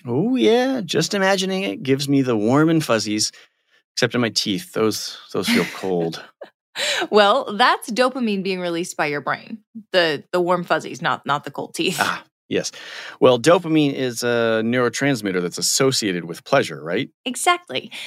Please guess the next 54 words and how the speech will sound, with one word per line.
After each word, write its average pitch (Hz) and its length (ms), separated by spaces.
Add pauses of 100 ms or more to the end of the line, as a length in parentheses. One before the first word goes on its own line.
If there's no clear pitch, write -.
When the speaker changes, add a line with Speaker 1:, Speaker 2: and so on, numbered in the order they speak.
(180)
Speaker 2:
It's 302 100
that 277 160
rush 294 260
you 370 80
feel 277 240
when 233 140
something 214 320
pleasant - 420
happens. - 520 (160)
It 240 100
feels 302 220
good, 220 320
which 285 160
is 208 120
one 202 140
of 208 100
the 202 100
reasons 190 360
why 170 320
when 170 240
we 160 80
feel 139 220
pleasure, 277 420
we 220 140
just 226 280
want 233 200
more 175 240
and 151 180
more. - 340 (440)
And 233 100
that's 311 180
where 359 120
dopamine 240 480
stops 220 320
being 214 200
just 196 220
about 151 200 (100)
ice 349 200
cream 240 300
and - 140
starts 311 240
having 302 240
huge 247 260
effects 220 320
on 190 140
our 175 80
behavior. - 580 (460)
It 240 80
has 311 160
a 349 40
hand 277 240
in 240 100
just 220 180
about 190 180